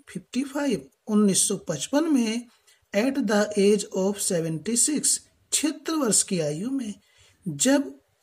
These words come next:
छिहत्तर वर्ष की आयु में, उन्नीस सौ पचपन ईस्वी में आइंस्टीन का देहांत हुआ तो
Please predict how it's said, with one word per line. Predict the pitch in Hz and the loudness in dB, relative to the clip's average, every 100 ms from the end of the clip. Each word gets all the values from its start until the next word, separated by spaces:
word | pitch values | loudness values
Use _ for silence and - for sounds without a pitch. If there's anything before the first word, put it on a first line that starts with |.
| _ _ _ _ - | _ _ _ _ -6
छिहत्तर | - 208 202 - 381 | 2 2 2 2 2
वर्ष | 330 226 | 4 2
की | - 202 | 2 4
आयु | 180 160 160 247 | 4 4 2 4
में, | 262 226 240 277 - _ _ _ _ 240 | 4 4 0 -4 -14 _ _ _ _ 2
उन्नीस | 240 247 240 - | 6 8 8 6
सौ | 214 | 2
पचपन | 165 - - - 294 339 | 0 -4 -6 0 0 2
ईस्वी | 233 - 214 208 | 2 2 4 6
में | 208 202 214 214 _ _ _ _ | 6 2 -2 -8 _ _ _ _
आइंस्टीन | 196 196 196 - 294 339 330 | 2 4 4 2 0 0 0
का | - 196 185 196 - _ | 2 4 4 0 -8 _
देहांत | 156 143 175 156 311 381 | -4 0 2 4 4 4
हुआ | 208 175 170 175 214 _ _ _ | 4 4 4 0 -4 _ _ _
तो | 269 277 143 | 2 2 -2